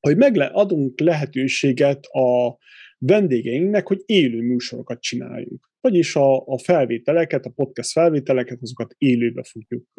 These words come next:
közvetíteni, valószínűleg a YouTube-on, de megint a részleteken még dolgozunk,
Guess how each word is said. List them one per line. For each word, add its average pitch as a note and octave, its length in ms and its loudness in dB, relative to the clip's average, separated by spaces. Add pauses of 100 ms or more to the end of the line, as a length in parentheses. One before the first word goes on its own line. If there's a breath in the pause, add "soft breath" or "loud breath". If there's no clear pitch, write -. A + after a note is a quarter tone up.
(160)
közvetíteni, D3+ 800 -2 (340 loud breath)
valószínűleg B2+ 540 0
a A#2+ 40 -2
YouTube-on, D3+ 580 4
de A2+ 280 -2
megint A#2 300 -2
a B2 40 -2
részleteken B2 480 -2
még A2 200 -6
dolgozunk, F3 720 2